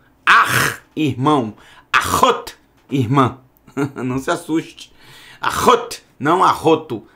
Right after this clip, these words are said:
Ahot, irmã. Ahot,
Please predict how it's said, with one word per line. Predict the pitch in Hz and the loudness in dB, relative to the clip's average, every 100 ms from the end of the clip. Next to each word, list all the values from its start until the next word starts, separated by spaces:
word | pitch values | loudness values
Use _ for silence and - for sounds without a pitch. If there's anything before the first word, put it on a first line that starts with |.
| _ | _
Ahot, | 123 123 - - 240 175 - - _ _ _ _ _ _ - | -2 0 0 4 4 2 -10 -20 _ _ _ _ _ _ -10
irmã. | 110 123 123 - - _ _ _ - - _ - - _ | -2 2 2 0 -8 _ _ _ -20 -20 _ -20 -20 _
Ahot, | - 156 - - 226 269 285 - | 2 2 2 2 4 4 2 -8